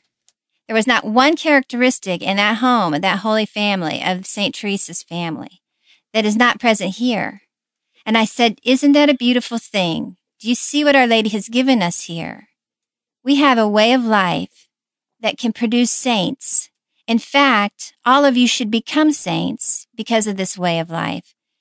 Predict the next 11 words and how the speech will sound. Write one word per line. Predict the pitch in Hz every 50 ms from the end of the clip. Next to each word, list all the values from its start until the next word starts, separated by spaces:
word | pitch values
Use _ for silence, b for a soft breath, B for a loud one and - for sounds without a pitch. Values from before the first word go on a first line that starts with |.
| _ _
because | - 214 - 226 208 -
everything | - 254 285 277 302 294 - _ - 277 269 262 262 240
that | 214 208 202 196 190 185 - -
Our | 185 190 190
Lady | 196 202 208 214 220 214 214 214 202 - - - -
and | 175 175 -
God | - 196 190 190 190 190 185
gave | - 196 208 214 220 -
to | - - 220 190 185 185 185 180 180 185 190 - _ _ _ _ _ _ -
Saint | 190 180 170 -
Teresa | - - 214 220 214 - - 214 208 196 190 -